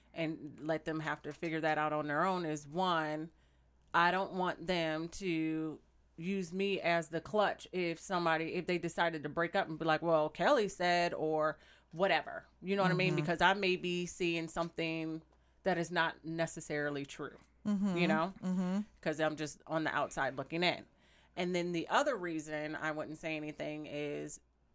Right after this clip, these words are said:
Speaker 1: should I be right? I don't want to be like, "I told you so," or have, uh, my friend feeling like,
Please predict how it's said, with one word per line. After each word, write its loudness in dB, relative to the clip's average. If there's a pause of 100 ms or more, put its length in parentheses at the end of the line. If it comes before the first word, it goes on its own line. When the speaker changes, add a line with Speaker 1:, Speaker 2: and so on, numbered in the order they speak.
(200)
Speaker 1:
should -2
I 8
be 2
right? 4 (1700)
I 8
don't 0
want -2
to -10
be 0
like, 2
"I 4
told 0
you -4
so," 0
or 4
have, 2 (140)
uh, -12 (460)
my 4
friend 2 (200)
feeling 4
like, 0